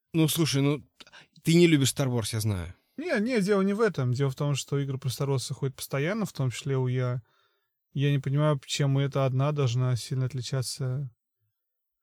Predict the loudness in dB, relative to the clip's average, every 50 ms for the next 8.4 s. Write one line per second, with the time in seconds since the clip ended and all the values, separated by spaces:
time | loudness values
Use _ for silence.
0 | _ -8 -2 0 4 6 6 6 6 6 6 6 6 6 6 4 2 2 2 4
1 | 4 2 2 4 4 4 4 2 2 0 2 4 4 6 8 8 8 8 8 6
2 | 6 4 2 2 4 6 6 6 6 4 4 6 6 8 8 8 6 6 4 2
3 | 0 -2 -4 -6 _ _ _ -16 -8 0 2 2 2 4 2 2 2 0 0 -2
4 | -4 -6 -4 -4 -4 -2 0 2 2 2 0 -2 _ _ _ _ _ _ _ _
5 | _ _ _ _ _ _ _ _ _ _ _ _ _ -4 -4 -2 0 0 0 2
6 | 4 4 4 4 2 0 -2 -2 0 2 0 0 0 0 -2 -2 0 0 0 0
7 | -2 -2 -4 -4 -4 -4 -6 -8 -6 -6 -6 -6 -6 -6 -6 -4 -2 0 0 -2
8 | -2 -4 -2 0 0 0 0 -2